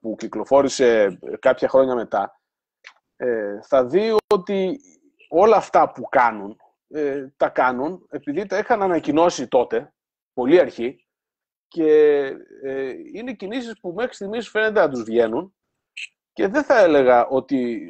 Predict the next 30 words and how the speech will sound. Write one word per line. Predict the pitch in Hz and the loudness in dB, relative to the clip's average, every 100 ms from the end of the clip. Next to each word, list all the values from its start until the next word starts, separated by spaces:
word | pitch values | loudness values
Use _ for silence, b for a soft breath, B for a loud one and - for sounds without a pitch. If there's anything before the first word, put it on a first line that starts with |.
| - | -8
το | 139 | -6
βασικό | 123 131 - 127 151 139 | -2 -2 -4 -4 0 0
τους, | 143 123 - | -2 -12 -14
ο, | - 127 117 110 101 98 95 90 90 | -6 -2 -2 -2 -4 -6 -8 -12 -10
το | 117 | -6
βασικό, | 107 110 - - 120 | -6 -6 -8 -8 -6
ο | 120 | -2
βασικός | 123 - 131 120 | -4 -4 -4 0
στόχος | - 120 110 131 | 0 0 -2 -6
είναι | 120 | -8
να | 110 107 | -6 -4
βγάλουν | 113 120 110 | 0 0 0
λεφτά | 104 - 107 101 | -8 -2 -2 -2
και | - | -4
να | 113 | -8
μεγαλώσουν | 107 104 107 110 - | -6 -4 -4 -4 -8
και | 98 | -12
να | 110 | -8
βγάλουν | 107 107 107 | -4 -4 -2
και | 110 | -2
άλλα | 107 | -2
λεφτά | 104 - 104 | -2 -6 -6
και | 107 | -6
μετά | 107 | -8
και | - | 0
άλλα | 110 110 | 2 2
λεφτά. | 104 - 95 - _ _ _ | -2 -6 -8 -8 _ _ _
Υπάρχει | - 175 - 262 190 | -14 -6 0 0 2
από | 156 143 | 2 2
πίσω, | 139 233 - 240 233 | -2 -6 0 2 2